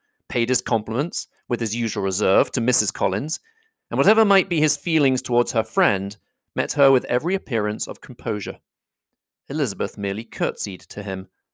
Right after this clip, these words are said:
without saying a word. Colonel Fitzwilliam entered into the conversation directly, with the readiness and ease of a well-bred man,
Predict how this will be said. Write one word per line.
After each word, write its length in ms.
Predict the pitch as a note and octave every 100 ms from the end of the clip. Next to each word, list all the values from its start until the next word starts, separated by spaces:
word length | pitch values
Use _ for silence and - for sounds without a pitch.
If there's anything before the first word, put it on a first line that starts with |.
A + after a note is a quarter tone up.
| _ A2
without 360 | G2+ B2 -
saying 320 | - A2+ A2+
a 60 | A#2
word. 360 | G2+ F2 E2+ - _ _ _ _ _ _ _ _ _ _ _ _ _ _ _ -
Colonel 260 | - A#3 C4
Fitzwilliam 680 | - - C3 E3 A2+ G2 -
entered 240 | A2+ C3
into 200 | G#2+ G2+
the 100 | A2+
conversation 680 | - A2 A#2+ - F#2+ F2+ G2+
directly, 720 | G2 A2 A2+ D3 - F#2+ F2+ - _ -
with 120 | G3+
the 80 | G#3+
readiness 520 | C3 B2 B2 B2+ -
and 140 | C#3 -
ease 340 | A2+ G#2+ G#2+
of 80 | A#2+
a 60 | C3+
well-bred 640 | G#2+ G2 F#2+ G2+ F#2 F#2
man, 460 | G2+ A#2 G2+ F#2+